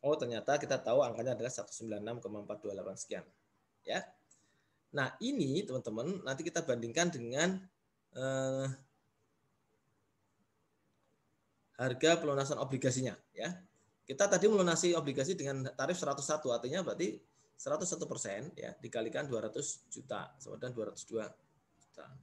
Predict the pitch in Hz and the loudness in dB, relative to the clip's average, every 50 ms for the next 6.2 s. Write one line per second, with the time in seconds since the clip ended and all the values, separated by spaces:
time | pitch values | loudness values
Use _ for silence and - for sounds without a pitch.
0 | - - _ _ _ _ _ _ _ _ - - - - _ _ _ _ _ _ | -20 -20 _ _ _ _ _ _ _ _ -20 -20 -20 -20 _ _ _ _ _ _
1 | _ _ _ - 98 98 98 98 95 90 87 80 71 64 - - - - - _ | _ _ _ -12 -10 -8 -8 -8 -6 -6 -6 -6 -6 -8 -10 -12 -16 -20 -20 _
2 | _ _ _ _ _ _ _ _ _ - _ - 107 - 117 113 110 117 117 120 | _ _ _ _ _ _ _ _ _ -18 _ -12 -4 -2 -2 0 0 -2 0 4
3 | 147 160 170 165 - 131 120 123 123 117 - 135 131 131 123 104 139 156 190 190 | 4 6 6 4 2 0 -2 -2 -2 -2 2 2 4 4 2 2 2 2 4 4
4 | 147 123 123 123 127 131 - - - 127 120 117 110 110 107 98 95 95 104 113 | 2 0 0 -2 -4 -6 -8 -8 -8 -6 -4 -4 -2 -2 -2 -2 -2 -2 -2 -4
5 | 151 190 180 - _ _ _ _ _ _ _ _ - 98 - - 101 95 95 92 | -4 -6 -8 -10 _ _ _ _ _ _ _ _ -14 -12 -8 -6 -4 -4 -2 -2
6 | 107 143 - | -4 -4 -6